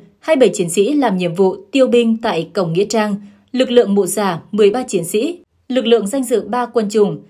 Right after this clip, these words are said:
lực lượng quân nhạc phục vụ lễ an táng. Phương tiện phục vụ lễ tang do Bộ Quốc phòng chuẩn bị gồm một xe chỉ huy, một xe chở quốc kỳ,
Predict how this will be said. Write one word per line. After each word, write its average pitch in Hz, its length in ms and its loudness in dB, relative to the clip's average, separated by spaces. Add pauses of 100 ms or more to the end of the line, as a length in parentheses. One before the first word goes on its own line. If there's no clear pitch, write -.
(220)
lực 247 200 0
lượng 233 200 4
quân 277 180 0
nhạc 220 240 -2 (120)
phục 180 240 -2
vụ 196 180 4
lễ 196 280 0
an 214 220 -4
táng. 220 300 -2 (400)
Phương 302 180 2
tiện 233 160 2
phục 202 180 -2
vụ 202 180 2
lễ 202 220 0
tang 233 320 0 (140)
do 294 200 0
Bộ 233 140 2
Quốc 320 220 -4
phòng 185 280 -2
chuẩn 175 200 -6
bị 175 280 2 (300)
gồm 220 360 4
một 208 220 0
xe 294 240 -4
chỉ 185 140 -2
huy, 226 300 -2 (200)
một 233 160 4
xe 285 240 -4
chở 233 260 0
quốc 311 180 -6
kỳ, 202 340 2